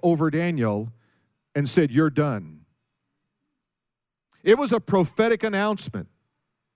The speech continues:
"Your kingdom is gone. Your kingdom is finished. Tinkle, you have been weighed in the balances and found wanting." Do you know that God weighs those who lead in the balances?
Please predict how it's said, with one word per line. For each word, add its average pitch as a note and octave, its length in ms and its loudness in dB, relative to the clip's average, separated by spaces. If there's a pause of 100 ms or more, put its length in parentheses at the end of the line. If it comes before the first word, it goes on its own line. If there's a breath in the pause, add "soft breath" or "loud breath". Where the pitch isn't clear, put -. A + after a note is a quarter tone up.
(520)
"Your G#3+ 200 4
kingdom A3 480 -4
is E3+ 160 -2
gone. D#3+ 560 0 (320)
Your F3+ 140 6
kingdom B3 440 -2
is G#3+ 160 0
finished. D3 600 -4 (420 soft breath)
Tinkle, E3+ 460 2
you G#3+ 160 2
have F#3+ 160 0
been E3+ 240 -2
weighed A3 340 2
in G3+ 80 -2
the F#3 80 2
balances F#3+ 720 0 (260 soft breath)
and E3+ 240 -2
found E3+ 580 0
wanting." C#3 580 -2
Do D#3+ 80 -2
you C4+ 60 -2
know C#4+ 180 4
that E3+ 180 -4
God F#3 400 0 (260 soft breath)
weighs F3 760 -2
those D#3 360 0
who D3+ 140 2
lead E3 580 -2
in C3+ 80 -4
the B2 80 -2
balances? D3 800 -8